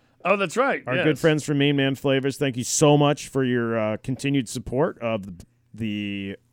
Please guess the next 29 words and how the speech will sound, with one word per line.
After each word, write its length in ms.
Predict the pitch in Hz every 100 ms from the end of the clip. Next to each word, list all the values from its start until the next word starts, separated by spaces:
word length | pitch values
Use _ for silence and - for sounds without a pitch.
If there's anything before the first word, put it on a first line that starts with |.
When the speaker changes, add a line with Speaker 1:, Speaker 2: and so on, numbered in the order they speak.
| -
Speaker 2:
Brute 260 | 120 135 110
Strength 320 | 131 117 -
podcast. 800 | 123 113 107 135 170 - - _ _ _ _ _ _ _ _ _
Hit 280 | - 208 254
'em 120 | 240
up, 280 | 220 247 -
main 240 | 175 214 208
man 180 | 202
flavors 340 | 185 208 202 143
dot 240 | 190 180
com, 280 | 175 190 208
or 100 | 147
find 320 | 127 165 165
all 200 | 156 156
their 100 | 156
great 240 | 131 143 135
stuff 240 | 156 147
in 80 | 135
specialty 460 | - 143 143 143 127
stores 420 | - 120 127 123
all 240 | 113 110
across 420 | 117 - 110 113
the 120 | - 117
state. 360 | - 202 214 _ -
Main 280 | 107 139 147
man 180 | 147
flavors 500 | 147 143 139 143 151
dot 300 | 117 127 110
com. 560 | - 143 147 170 208